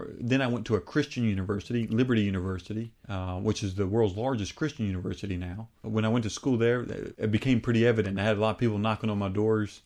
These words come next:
wanting to talk about Billy Graham or meet Billy Graham's grandson. And I started to see the impact that he's had on the Christian world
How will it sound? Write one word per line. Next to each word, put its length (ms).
wanting 300
to 20
talk 200
about 260
Billy 220
Graham 420
or 260
meet 240
Billy 200
Graham's 340
grandson. 760
And 80
I 60
started 260
to 60
see 140
the 200
impact 440
that 80
he's 180
had 160
on 100
the 80
Christian 380
world 260